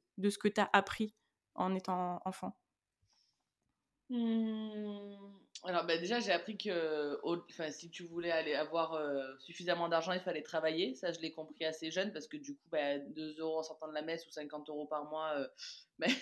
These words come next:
Speaker 2: ça paye pas grand-chose au final.
Speaker 1: Ouais.
Speaker 2: C'est aussi pour ça que j'ai commencé à travailler super, heu, super jeune, heu, bon, à côté de mes études, et cetera. Mais, hem, mais oui, oui, heu, je suis quand même assez contente de la relation que j'avais avant,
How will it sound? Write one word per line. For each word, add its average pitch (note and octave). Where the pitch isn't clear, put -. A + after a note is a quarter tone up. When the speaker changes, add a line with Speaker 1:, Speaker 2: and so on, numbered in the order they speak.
Speaker 2:
ça -
paye F#3+
pas F#3
grand-chose F#3
au G3
final. G3+
Speaker 1:
Ouais. G#3
Speaker 2:
C'est G3+
aussi G3
pour F#3+
ça G#3
que G#3
j'ai G3+
commencé F3+
à E3+
travailler E3
super, D#3+
heu, D3+
super D#3
jeune, G3+
heu, E3
bon, D#3+
à D3+
côté D#3
de D3
mes D3+
études, -
et D3+
cetera. E3+
Mais, E3+
hem, C3+
mais F3
oui, G#3
oui, A3
heu, D#3+
je F3
suis G3+
quand G3
même G#3+
assez G3+
contente F#3+
de F3+
la D#3
relation E3+
que F3
j'avais D#3+
avant, E3+